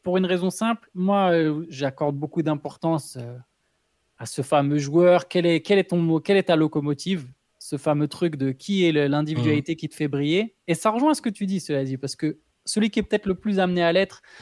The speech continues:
Speaker 1: je pense que tu gagnes pas. Je pense sincèrement que tu gagnes pas, sauf de très rares exceptions, très, très, très, très rares.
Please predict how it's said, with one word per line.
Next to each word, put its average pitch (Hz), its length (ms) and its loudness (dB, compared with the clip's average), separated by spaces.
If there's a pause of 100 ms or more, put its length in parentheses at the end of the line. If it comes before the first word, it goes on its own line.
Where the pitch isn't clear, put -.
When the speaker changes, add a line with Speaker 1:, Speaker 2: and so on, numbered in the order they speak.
(100)
Speaker 1:
je - 100 -14
pense 302 220 4
que 240 80 -2
tu 208 140 -6
gagnes 202 280 4
pas. 190 400 4
Je - 100 -18
pense 175 180 -2
sincèrement 202 520 0
que - 80 -8
tu 170 120 -8
gagnes 175 240 4
pas, 160 180 4
sauf 151 240 -6
de 139 100 -8
très 190 320 -2
rares 165 560 0
exceptions, 170 760 -2
très, 190 420 -2
très, 180 300 -2
très, 165 240 -4
très 156 260 -4
rares. 160 380 -2